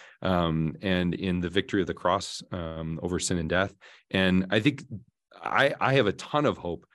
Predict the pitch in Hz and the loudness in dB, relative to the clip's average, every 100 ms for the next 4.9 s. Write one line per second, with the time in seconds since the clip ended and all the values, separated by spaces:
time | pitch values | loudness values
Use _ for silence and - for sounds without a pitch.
0 | _ - 95 87 85 85 95 107 113 120 | _ -10 -6 -4 -2 -4 -4 -4 0 0
1 | 120 123 120 107 - _ - 120 107 131 | 0 0 0 0 -6 _ -2 0 4 4
2 | 135 107 98 - 107 110 120 120 135 131 | 4 2 0 0 -4 -2 -2 -4 -12 -4
3 | 135 127 127 98 95 95 - 92 92 98 | -2 -2 -2 -6 -6 -6 -6 -4 -4 -4
4 | 104 92 90 - 98 80 80 80 | 0 -2 -2 -14 -10 -10 -8 -10